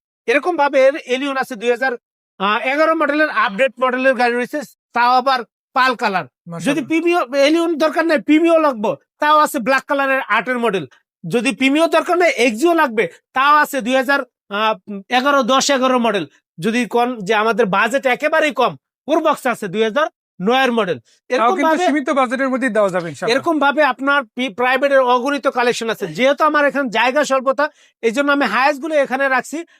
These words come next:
Speaker 1: প্রাইভেট গুলো এখানে রাখি নাই।
Speaker 2: তাও কিন্তু হায়েস্ট সব রাখা যায় না।
Speaker 1: না।
Speaker 2: গাড়ি হলো ষোলোটা, আছে
Speaker 1: ষোলোটা
Speaker 2: মাত্র এখানে
Speaker 1: হায়েস্ট,
Speaker 2: সাত
Speaker 1: এখানে
Speaker 2: আটটা।
Speaker 1: ন-, নয়টা গাড়ি আছে, but
Speaker 2: জি।
Speaker 1: আম-, বাকি গাড়িগুলো আমাদের ওই,
Speaker 2: পার্কিং
Speaker 1: আহ,
Speaker 2: আছে, ইনশাআল্লাহ, সেখান থেকে
Speaker 1: পার্কিং
Speaker 2: দেখা যাবে
Speaker 1: অথবা
Speaker 2: ইনশাআল্লাহ।
Speaker 1: আমাদের গ্যারেজ আছে, সেখানে রাখা আছে।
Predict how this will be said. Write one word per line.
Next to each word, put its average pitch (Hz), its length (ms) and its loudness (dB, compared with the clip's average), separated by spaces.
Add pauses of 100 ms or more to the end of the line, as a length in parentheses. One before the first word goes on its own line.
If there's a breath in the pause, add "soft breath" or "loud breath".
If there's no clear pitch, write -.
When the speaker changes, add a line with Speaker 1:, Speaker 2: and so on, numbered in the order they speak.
(120 soft breath)
Speaker 1:
প্রাইভেট 269 300 2
গুলো 269 180 0
এখানে 254 300 0
রাখি 254 260 -2
নাই। 285 120 2
Speaker 2:
তাও 277 180 2
কিন্তু 294 240 0
হায়েস্ট 285 240 0
সব 285 140 0
রাখা 262 260 0
যায় 220 140 2
না। 175 100 -2
Speaker 1:
না। 226 220 0 (180)
Speaker 2:
গাড়ি 269 180 2
হলো 302 180 2
ষোলোটা, 269 380 2
আছে 214 80 -2
Speaker 1:
ষোলোটা 330 180 0
Speaker 2:
মাত্র 320 140 2
এখানে 277 140 2
Speaker 1:
হায়েস্ট, 311 200 2
Speaker 2:
সাত 269 80 2
Speaker 1:
এখানে 285 240 2
Speaker 2:
আটটা। 277 100 2
Speaker 1:
ন-, 277 200 0
নয়টা 262 340 0
গাড়ি 254 200 2
আছে, 277 320 0 (100)
but 202 80 2
Speaker 2:
জি। 214 80 0
Speaker 1:
আম-, 214 140 0 (300)
বাকি 208 300 0
গাড়িগুলো 240 340 2
আমাদের 233 380 0 (300)
ওই, 208 240 0
Speaker 2:
পার্কিং 208 220 0
Speaker 1:
আহ, 180 180 2
Speaker 2:
আছে, 170 120 -2
ইনশাআল্লাহ, 233 260 0
সেখান 220 160 0
থেকে 240 100 2
Speaker 1:
পার্কিং 214 120 0
Speaker 2:
দেখা 185 160 -2
যাবে - 20 -4
Speaker 1:
অথবা 233 120 0
Speaker 2:
ইনশাআল্লাহ। 233 280 0
Speaker 1:
আমাদের 226 260 0
গ্যারেজ 220 320 2
আছে, 233 200 -2
সেখানে 208 380 -2
রাখা 180 260 -2
আছে। 135 260 -6